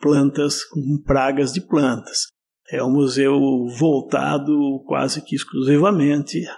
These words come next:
a pragas de plantas aqui no Brasil, né? Então, é, e com isso que nós vamos desenvolvendo e, e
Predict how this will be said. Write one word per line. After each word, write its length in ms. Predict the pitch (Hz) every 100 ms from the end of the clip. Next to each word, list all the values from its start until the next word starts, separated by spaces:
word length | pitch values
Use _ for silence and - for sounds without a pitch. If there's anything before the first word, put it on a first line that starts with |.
| _ 165
a 280 | 135 - - _
pragas 640 | - 131 131 139 147 - - -
de 120 | 147 123
plantas 640 | - 139 139 - 175 165 - _
aqui 300 | - 156 160
no 80 | 147
Brasil, 560 | 165 226 147 123 98 - -
né? 360 | 135 190 - - - _ _
Então, 640 | 76 170 202 110 190 156 - - _ _ _
é, 540 | 156 151 151 - - 156
e 60 |
com 200 | - 180
isso 300 | 151 165 -
que 80 | 196
nós 220 | 196 202
vamos 580 | 165 175 165 - - - - _ _
desenvolvendo 1040 | 175 143 143 147 180 135 147 196 220 233 226
e, 580 | 175 151 147 143 135 131
e 160 | 123